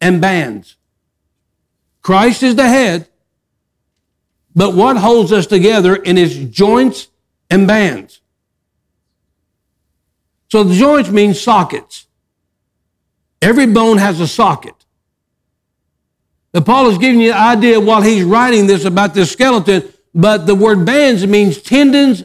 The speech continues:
and ligaments. So by definition, and I'm not a doctor, but I played the golf with a doctor one time, a ligament is a tissue that connects the bones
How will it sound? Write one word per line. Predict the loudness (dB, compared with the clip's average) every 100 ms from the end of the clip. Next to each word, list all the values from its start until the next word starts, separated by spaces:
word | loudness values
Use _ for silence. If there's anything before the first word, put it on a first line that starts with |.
| -4
and | -2 2
ligaments. | 2 0 -2 -6 -20 -20 _ _ _ _ _ _ _ _ _ _ _ _ _ _ _ _ _ _ _ _ _
So | -2
by | 0 0
definition, | 0 0 0 0 0
and | 0 0
I'm | 2 2
not | 0 0
a |
doctor, | 0 0 0 -2
but | 0 -2
I |
played | -2 -2 -2 -4 -4
the | -4
golf | 0 0 0
with | 0
a | 0
doctor | 0 -2 -2
one | 0 0
time, | 0 2
a | 2
ligament | 2 2 2 2
is | 0
a | -2
tissue | -2 -2 0 0 0
that | 0 -2
connects | -2 -2 0 -2
the | -4
bones | -2 0 2 2 -2